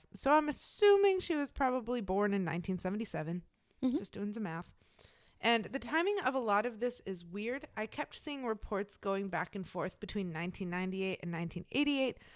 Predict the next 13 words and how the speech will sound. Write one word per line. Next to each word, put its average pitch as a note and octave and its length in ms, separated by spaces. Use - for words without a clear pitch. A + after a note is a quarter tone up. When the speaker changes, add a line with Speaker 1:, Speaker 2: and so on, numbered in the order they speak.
Speaker 1:
but G#3 120
considering E4+ 480
nineteen A3 320
ninety-eight G3 480
is F3+ 180
what's F3 240
used G#3 480
in F#3+ 180
all F#3 260
of F#3+ 180
the B3 280
<laughs> - 40
motions A3+ 880